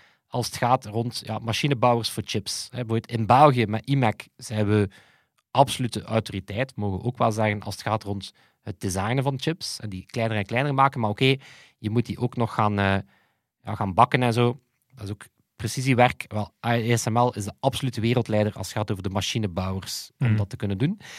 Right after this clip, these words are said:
Speaker 1: Eh, wel, Nederland wil dat, eh, kunstje nog eens overdoen, want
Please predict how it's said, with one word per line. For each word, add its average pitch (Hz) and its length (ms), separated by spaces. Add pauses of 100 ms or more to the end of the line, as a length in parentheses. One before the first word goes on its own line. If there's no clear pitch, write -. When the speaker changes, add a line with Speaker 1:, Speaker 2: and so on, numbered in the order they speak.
(360)
Speaker 1:
Eh, 135 180
wel, 156 120
Nederland 160 360
wil 139 180
dat, - 240
eh, 123 180
kunstje 185 340
nog 143 120
eens 131 200
overdoen, 170 480
want 127 280